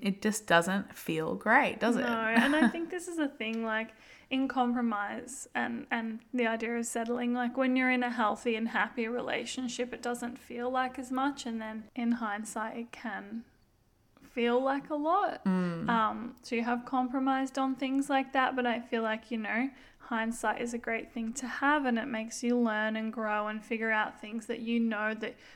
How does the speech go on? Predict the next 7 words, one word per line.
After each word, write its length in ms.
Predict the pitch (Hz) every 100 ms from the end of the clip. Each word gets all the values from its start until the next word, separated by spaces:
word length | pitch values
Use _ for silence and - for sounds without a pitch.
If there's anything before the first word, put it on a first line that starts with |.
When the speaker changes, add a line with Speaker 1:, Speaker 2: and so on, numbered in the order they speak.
| -
Speaker 2:
you 140 | 240 247
would 140 | 240
be 200 | 226 220
unwilling 600 | 226 214 220 214 226 226
to 100 | 220
compromise 720 | 233 - 220 208 233 - 240 233
on 320 | - 254